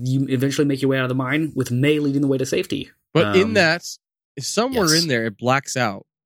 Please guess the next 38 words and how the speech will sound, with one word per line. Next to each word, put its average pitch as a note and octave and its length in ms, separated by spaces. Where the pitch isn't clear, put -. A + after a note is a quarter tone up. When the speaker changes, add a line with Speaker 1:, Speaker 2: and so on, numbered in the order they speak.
Speaker 1:
Yeah. E2+ 380
Speaker 2:
And B2 180
you B2+ 80
s-, - 200
you C#3 180
go, C3+ 200
you C3+ 180
kind D#3 180
of C3 100
are B2 80
hovering B2+ 500
there G2+ 140
in G2+ 100
nothingness G#2+ 720
before A#2+ 220
you A#2 80
come A#2+ 220
to, A#2+ 380
and A2+ 120
basically D3 380
you A#2+ 60
have C3 140
this B2 140
conversation B2 480
with A2+ 100
God. A2+ 340
Speaker 1:
Yeah. A#2+ 200
Speaker 2:
Which A#2+ 140
isn't C3 180
your B2 100
first C3+ 260
conversation G2+ 420
with F#2+ 100
God F#2 180
in F2 60
this F#2 120
game. A2 240
Speaker 1:
No. G2+ 280